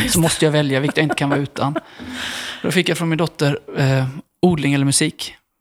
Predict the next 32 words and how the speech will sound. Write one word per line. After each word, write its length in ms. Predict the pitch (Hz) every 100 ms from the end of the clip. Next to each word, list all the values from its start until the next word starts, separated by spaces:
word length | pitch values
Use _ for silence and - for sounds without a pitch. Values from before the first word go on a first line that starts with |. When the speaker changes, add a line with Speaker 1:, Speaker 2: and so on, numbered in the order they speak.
| _ _ _ _ _ -
Speaker 2:
Och 60 | 175
det 100 | 180
var 140 | 196 202
Speaker 1:
Elakt. 540 | 190 262 170 233 269
Speaker 2:
så 140 | 247
svårt. 640 | 185 185 - 220 247 185 -
Ja, 60 | 175
Speaker 1:
Ja. 300 | 202 175 180 196
Speaker 2:
ja, 60 |
men 220 | 202 208 202
det 80 |
var 120 | 214 196
väldigt 680 | 196 196 214 208 180 175 -
svårt 400 | - 165 147 -
att 60 |
välja. 440 | 160 151 131 151 165 _ _ _ _ _ _ _ _ _ _ _ _ _ _ _ - _ _ _ _ _ _ _ _ _ _ _ _ _ _ _ _
Ja, 80 | 196
jag 140 | 156
kan, 180 | - 254 180
jag 120 | 175
kan 260 | 254 180
nästan 300 | 196 262 214
inte 180 | 214 -
det. 100 | - 214
Speaker 1:
Nej. 220 | 196 196 - - - -
Speaker 2:
Men 280 | 233 208 202
någonstans 460 | 180 180 240 220 -
så 60 |
tror 240 | - 214 185
jag 100 | 180
att 100 | -
liksom 420 | - 180 170